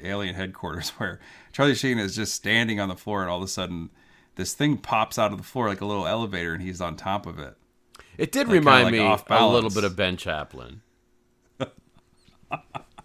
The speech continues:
Speaker 1: I'm telling you, he's Jerry Lewising in this movie a little bit.
Speaker 2: What do you think about the skin flaps on the alien heads?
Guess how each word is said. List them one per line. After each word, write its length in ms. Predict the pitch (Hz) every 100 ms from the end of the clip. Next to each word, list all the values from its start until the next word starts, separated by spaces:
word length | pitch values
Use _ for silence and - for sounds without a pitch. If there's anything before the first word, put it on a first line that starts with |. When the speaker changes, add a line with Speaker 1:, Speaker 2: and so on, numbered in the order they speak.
| _ _ - - - - _ - - - - - - - - - - - - _ _ - - _ -
Speaker 1:
I'm 120 | 120 135
telling 240 | 185 196
you, 80 | 113
he's 180 | 101 123
Jerry 220 | 113 127
Lewising 460 | 127 120 135 127 92
in 100 | 76
this 160 | 80 95
movie 220 | 82 78
a 60 |
little 160 | 71 65
bit. 220 | 65 62 - - - - _ _ _
Speaker 2:
What 100 | 135
do 60 | 180
you 40 |
think 160 | 214 208
about 180 | 185 165
the 80 | 131
skin 320 | - 139 143
flaps 400 | - 98 90 -
on 80 | 85
the 60 | 78
alien 340 | 80 78 76
heads? 480 | 80 73 73 -